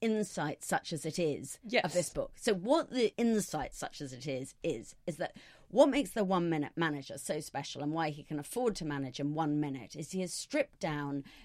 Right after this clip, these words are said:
Speaker 1: managing people into three key parts. The first is that you've got to set very clear goals for everybody.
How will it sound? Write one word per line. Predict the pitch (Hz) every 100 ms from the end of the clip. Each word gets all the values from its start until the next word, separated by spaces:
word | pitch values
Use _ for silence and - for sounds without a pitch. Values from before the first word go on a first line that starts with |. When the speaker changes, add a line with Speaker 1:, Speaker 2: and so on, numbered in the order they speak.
| -
Speaker 1:
managing | 208 226 196 170
people | 170 147 151
into | 147 147
three | - - 202 208 208 202 190 190 - _ _ -
key | - 165 147 139 -
parts. | - 139 - - -
The | 156
first | - - 262 254 233 - -
is | 156
that | - -
you've | 156
got | 185 185 -
to |
set | 156 - 139 139 - - - -
very | 156 143 143 208 202 196 196
clear | - 165 151 135 -
goals | 180 147 87 90 82 -
for | - -
everybody. | 139 135 131 123 101